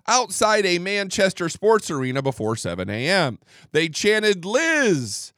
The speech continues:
she's got a plan for me," as the band played in the background. Now, the rival campaigns, they privately were unhappy.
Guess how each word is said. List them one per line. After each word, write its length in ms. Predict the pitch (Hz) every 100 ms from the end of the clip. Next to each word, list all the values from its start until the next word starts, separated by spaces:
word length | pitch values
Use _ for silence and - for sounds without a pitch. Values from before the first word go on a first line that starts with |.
| _ _
she's 420 | - - 254 202
got 240 | 143 202 226
a 80 |
plan 600 | 180 - 95 107 208 226 202
for 180 | 214
me," 340 | 202 120 90 87
as 220 | 87 92
the 140 | 90
band 560 | 80 85 139 175 175 160
played 360 | - 151 156 151
in 140 | 151
the 100 | 156
background. 920 | 98 90 85 - 92 90 80 73 76 - -
Now, 440 | 160 123 117 110 98 - -
the 120 | 214
rival 680 | 185 240 247 214 180 147 - _
campaigns, 880 | - 139 127 123 120 113 107 104 - _ _ _ _
they 120 | -
privately 520 | 208 233 247 208 160 151
were 160 | 135
unhappy. 580 | 120 101 95 80 - _